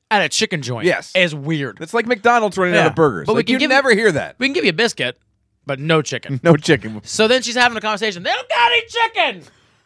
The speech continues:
Speaker 1: And he's, you know, like, "I still want the chicken. We'll wait."
Speaker 2: Meanwhile, there's ten minutes away, there's eighteen hundred other chicken
Speaker 1: There's
Speaker 2: joints.
Speaker 1: a Popeyes
Speaker 2: Yeah.
Speaker 1: and there's a Bojangles right down the street.
Speaker 2: Yeah.
Speaker 1: Literally, you could throw a stone
Speaker 2: To the
Speaker 1: probably at the
Speaker 2: Bojangles,
Speaker 1: Bojangles.
Speaker 2: yes.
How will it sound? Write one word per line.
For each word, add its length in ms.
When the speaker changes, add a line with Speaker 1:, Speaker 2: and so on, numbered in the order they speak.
Speaker 1:
And 100
he's, 220
you 80
know, 180
like, 220
"I 120
still 300
want 220
the 160
chicken. 600
We'll 320
wait." 360
Speaker 2:
Meanwhile, 460
there's 420
ten 280
minutes 240
away, 280
there's 300
eighteen 340
hundred 280
other 160
chicken 260
Speaker 1:
There's 100
Speaker 2:
joints. 180
Speaker 1:
a 60
Popeyes 540
Speaker 2:
Yeah. 180
Speaker 1:
and 120
there's 140
a 60
Bojangles 640
right 180
down 140
the 60
street. 280
Speaker 2:
Yeah. 80
Speaker 1:
Literally, 340
you 120
could 200
throw 360
a 40
stone 440
Speaker 2:
To 80
the 80
Speaker 1:
probably 260
at 140
the 60
Speaker 2:
Bojangles, 160
Speaker 1:
Bojangles. 60
Speaker 2:
yes. 300